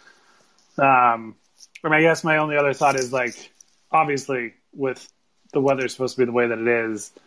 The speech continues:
um, I, I wouldn't expect the just absolute beatdown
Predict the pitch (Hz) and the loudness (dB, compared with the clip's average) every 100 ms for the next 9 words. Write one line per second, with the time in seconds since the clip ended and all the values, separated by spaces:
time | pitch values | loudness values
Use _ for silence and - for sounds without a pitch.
0 | _ _ _ 117 107 104 101 101 98 _ | _ _ _ 0 4 4 2 -2 -10 _
1 | _ _ _ _ _ - 135 120 127 135 | _ _ _ _ _ 0 2 4 6 4
2 | 127 120 - 135 120 - - 131 127 123 | 2 -4 -2 0 0 -4 -12 -4 0 0
3 | 120 110 - - - _ - 151 - - | 0 -4 -14 -20 -20 _ -2 0 0 -4
4 | - _ - - - _ 151 156 - 147 | -10 _ -20 -20 -20 _ 2 2 2 2
5 | 135 120 147 151 147 131 117 110 | 2 2 -2 0 -2 -4 -4 -8